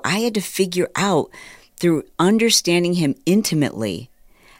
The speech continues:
how the way I said things or how I asked questions or even the tone that I used or the language that I used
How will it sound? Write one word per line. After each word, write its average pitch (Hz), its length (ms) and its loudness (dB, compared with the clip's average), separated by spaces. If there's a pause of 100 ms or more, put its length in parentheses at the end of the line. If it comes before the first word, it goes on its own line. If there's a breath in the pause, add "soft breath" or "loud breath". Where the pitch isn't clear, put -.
(120)
how 185 280 2
the 214 160 0
way 156 480 2
I 165 160 -2
said 160 340 0
things 110 280 -4
or 104 80 -6
how 165 300 0
I 208 100 0
asked 170 340 -2
questions 165 500 -2
or 123 80 0
even 165 240 2
the 208 80 0
tone 196 460 -2
that 165 100 0
I 135 40 2
used 117 360 -2
or 127 80 0
the 123 140 0
language 165 520 2
that 143 80 2
I 131 40 4
used 113 420 -2